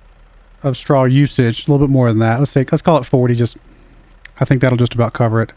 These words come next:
Forty thousand liters for the year. And we made, we got about ninety thousand liters, so we got fifty thousand liters to play with,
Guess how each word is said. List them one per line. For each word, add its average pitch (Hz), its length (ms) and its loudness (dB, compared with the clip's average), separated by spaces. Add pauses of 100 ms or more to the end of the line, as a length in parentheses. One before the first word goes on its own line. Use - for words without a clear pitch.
Forty 156 220 -2
thousand 143 220 2
liters 131 180 -2
for 127 180 0
the 120 80 -2
year. 110 380 -2 (2000)
And 135 220 4
we 135 80 4
made, 127 540 2
we 139 100 0
got 139 220 2
about 131 180 0
ninety 131 320 2
thousand 139 280 0
liters, 143 160 0
so 131 80 0
we 139 60 2
got 151 140 0
fifty 151 200 0
thousand 135 200 2
liters 120 180 0
to 120 60 -12
play 127 240 0
with, 110 300 -2